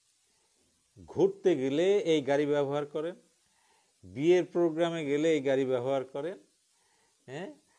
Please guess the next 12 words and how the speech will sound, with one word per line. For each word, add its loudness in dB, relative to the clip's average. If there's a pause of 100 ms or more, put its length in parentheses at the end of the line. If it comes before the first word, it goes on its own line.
(120)
আপনার 0
এলাকা 0
থেকে -6
যদি -4
বাইরে 2
যেতে 0
চান, -2
তখনও -6
এই 0
গাড়িকে -2
ব্যবহার -10
করেন। -20